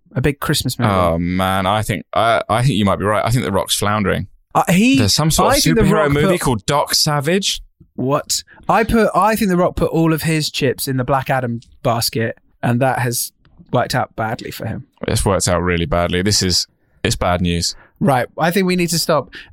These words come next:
Speaker 1: analysing The Rock's career and do another pun-based movie idea.
Speaker 2: Okay. Here's one from me. No, here's one from Theo via me. I'm saying it, is what I'm trying to
Speaker 1: You're
Speaker 2: say.
Speaker 1: the conduit.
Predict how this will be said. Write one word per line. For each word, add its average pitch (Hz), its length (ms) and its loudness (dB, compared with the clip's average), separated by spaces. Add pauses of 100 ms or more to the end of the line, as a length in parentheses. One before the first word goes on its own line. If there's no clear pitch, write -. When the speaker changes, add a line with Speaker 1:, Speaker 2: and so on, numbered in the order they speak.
Speaker 1:
analysing 143 460 0
The 143 80 -2
Rock's - 240 -4
career 131 400 0
and 120 220 -8
do 131 160 0
another 123 240 -2
pun-based 120 540 -4
movie 120 360 -4
idea. 104 460 -6 (280)
Speaker 2:
Okay. 110 440 0 (180)
Here's 127 280 2
one 120 180 0
from 117 200 -2
me. 104 320 0 (220)
No, 120 300 0 (260)
here's 139 240 2
one 131 140 0
from 127 140 -2
Theo 113 480 2 (180)
via 120 420 0
me. 104 320 2
I'm 139 180 2
saying 104 360 0
it, 85 160 -6 (200)
is 104 120 0
what - 60 0
I'm 110 60 0
trying 98 180 0
to 95 60 0
Speaker 1:
You're 233 100 2
Speaker 2:
say. 233 60 0
Speaker 1:
the - 60 -4
conduit. 156 360 2